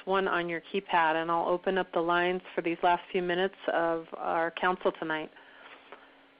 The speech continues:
Okay, Dan, welcome. And actually, just, uh, just in introduction, Dan Kahn is with us tonight from the Peace Alliance.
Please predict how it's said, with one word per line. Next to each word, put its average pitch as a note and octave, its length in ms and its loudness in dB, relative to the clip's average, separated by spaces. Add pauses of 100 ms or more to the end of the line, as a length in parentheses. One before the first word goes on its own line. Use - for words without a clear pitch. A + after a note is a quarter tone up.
(2000)
Okay, F#3+ 760 2
Dan, G#3 600 4
welcome. F#3+ 840 2 (180)
And G3 180 0
actually, G#3+ 600 4
just, G#3 320 0
uh, F#3+ 340 6 (180)
just G3+ 160 -4 (360)
in G3+ 160 4
introduction, G#3 840 2 (460)
Dan A3 280 6
Kahn A3+ 580 4
is F#3 260 0
with F#3+ 260 4
us F3+ 160 6 (200)
tonight F#3 420 2 (360)
from A3+ 360 6
the G#3 100 4
Peace G#3+ 240 2 (100)
Alliance. F3+ 520 6